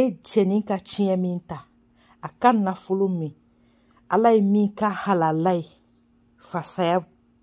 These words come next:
eh, sababu la, Ala ye a segi cɛnin ma ni tiɲɛ ye. Wa bugunen, ale kɔnɔ k'a ye kewuya de kɛ. A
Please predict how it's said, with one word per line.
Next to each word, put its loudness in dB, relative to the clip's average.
eh, -2
sababu -2
la, -6
Ala -2
ye -6
a -12
segi -10
cɛnin -10
ma -12
ni -10
tiɲɛ -8
ye. -14
Wa -6
bugunen, -8
ale -6
kɔnɔ -10
k'a -10
ye -8
kewuya -12
de -14
kɛ. -20
A -20